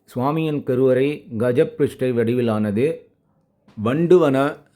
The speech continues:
விநாயகர், அப்புறம் ஆறுமுக சுவாமி, ஆத்மநாத சுவாமி,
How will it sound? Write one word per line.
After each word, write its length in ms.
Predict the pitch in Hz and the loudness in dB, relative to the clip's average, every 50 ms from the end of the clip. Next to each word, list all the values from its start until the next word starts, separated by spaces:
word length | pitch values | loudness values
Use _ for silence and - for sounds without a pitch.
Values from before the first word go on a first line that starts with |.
| - - - _ | -20 -20 -20 _
விநாயகர், 800 | - 107 110 117 127 135 131 131 127 113 120 135 143 151 - - _ _ - 101 - - - - - _ _ _ _ _ _ _ | -6 -4 -2 -2 -2 0 0 0 0 0 0 0 0 -2 -6 -14 _ _ -20 -20 -20 -20 -20 -20 -20 _ _ _ _ _ _ _
அப்புறம் 520 | - 127 107 - 123 120 131 139 160 - - _ _ _ _ _ _ _ _ _ _ _ _ _ | -14 -14 -8 -4 -2 -2 0 -2 -2 -6 -12 _ _ _ _ _ _ _ _ _ _ _ _ _
ஆறுமுக 460 | - 107 120 135 156 156 156 139 147 | -4 -2 0 2 2 2 2 0 0
சுவாமி, 680 | 139 - - 120 120 120 120 123 135 151 151 - _ _ _ _ _ _ _ _ _ _ _ _ _ _ - | 0 0 -2 -2 0 0 0 -2 -2 -4 -6 -12 _ _ _ _ _ _ _ _ _ _ _ _ _ _ -6
ஆத்மநாத 600 | 110 117 127 - - 165 160 147 139 135 127 131 | -6 -6 -6 -6 -6 -4 -2 0 0 2 2 0
சுவாமி, 560 | 123 - 123 117 117 117 120 127 135 143 143 | 0 0 0 0 0 0 0 -2 -2 -4 -6